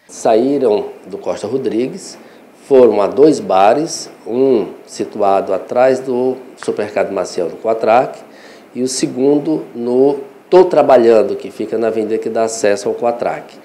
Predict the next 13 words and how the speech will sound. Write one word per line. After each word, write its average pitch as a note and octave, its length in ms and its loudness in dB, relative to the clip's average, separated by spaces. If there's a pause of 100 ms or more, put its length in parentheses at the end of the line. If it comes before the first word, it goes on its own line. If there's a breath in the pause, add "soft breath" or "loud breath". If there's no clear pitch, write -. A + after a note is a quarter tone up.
(400 loud breath)
Lá C3 680 6
nesse G2 260 -8
bar F2 380 -8 (160)
que - 80 -10
dá F2 260 -6 (200)
na, F2 160 -6 (200)
no E2+ 120 -10 (120)
Tô B2+ 120 0
Trabalhando, G#2+ 680 2 (540 loud breath)
o A#2 500 4
soldado G#2 400 2
da A2+ 120 2
luz, A2 520 0